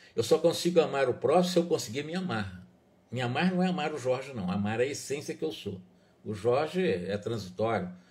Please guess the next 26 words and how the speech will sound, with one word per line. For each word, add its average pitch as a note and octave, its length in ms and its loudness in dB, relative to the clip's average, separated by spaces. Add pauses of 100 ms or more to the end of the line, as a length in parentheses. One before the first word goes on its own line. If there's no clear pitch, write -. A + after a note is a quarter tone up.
(360)
O F3+ 80 -4
Jorge B2+ 280 2
vai D#3+ 100 -2
passar. A2+ 600 -2
O A2 80 -4
Jorge, A#2 300 0
eu A#2 80 4
sou C3 160 0
mais A#2 180 -2
do A#2+ 60 -10
que D3 100 -8
Jorge, G2 360 0
eu F#2+ 60 -6
sou G#2+ 160 -4
mais G#2 160 -4
do B2 80 -12
que - 60 -10
um D#3+ 60 -10
corpo. B2 340 -2 (300)
Eu E2+ 80 -12
sou A2 160 -2
a C3+ 40 2
essência. A#2+ 520 -4 (340)
Amar A2+ 320 2
a F#3 60 6
essência. A#2 680 -2